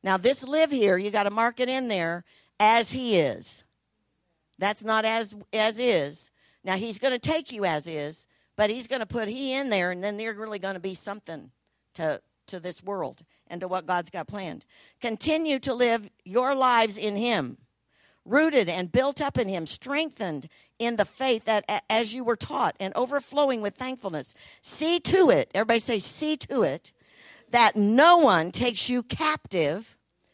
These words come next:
I'm reading through the N I V, "through hollow and deceptive philosophy."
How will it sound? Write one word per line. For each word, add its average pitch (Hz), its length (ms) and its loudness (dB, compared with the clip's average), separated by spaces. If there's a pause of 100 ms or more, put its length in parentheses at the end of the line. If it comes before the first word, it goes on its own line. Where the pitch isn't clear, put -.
(140)
I'm 185 160 -4
reading 233 180 -2
through 233 180 -4
the 220 100 -2
N 208 200 0
I 220 60 -2
V, 180 320 -4 (320)
"through 240 380 4 (200)
hollow 311 760 6
and 226 200 2
deceptive 294 960 4 (180)
philosophy." 214 1000 4